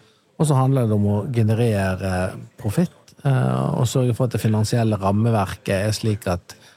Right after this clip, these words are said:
dividenden øker, i dette tilfellet med cirka fem prosent gjennom sykelen. Eh, og samtidig sørge for at vi har et finansielt rammeverk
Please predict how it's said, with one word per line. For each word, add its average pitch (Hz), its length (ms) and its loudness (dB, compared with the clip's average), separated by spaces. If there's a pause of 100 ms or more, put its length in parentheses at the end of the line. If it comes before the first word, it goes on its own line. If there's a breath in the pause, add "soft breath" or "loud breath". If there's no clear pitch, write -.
(260 loud breath)
dividenden 104 580 2
øker, 98 580 -2
i 98 60 0
dette 98 260 -2
tilfellet 117 380 0
med 107 100 0
cirka - 260 -2
fem 95 220 -2
prosent 92 720 -6
gjennom 98 540 2
sykelen. 90 540 -2 (540 soft breath)
Eh, 110 360 0
og - 140 -2
samtidig 107 600 0
sørge 98 300 0
for 135 220 0
at 95 100 -4
vi 107 80 2
har 98 100 0
et - 80 -8
finansielt 98 560 -2
rammeverk 117 520 2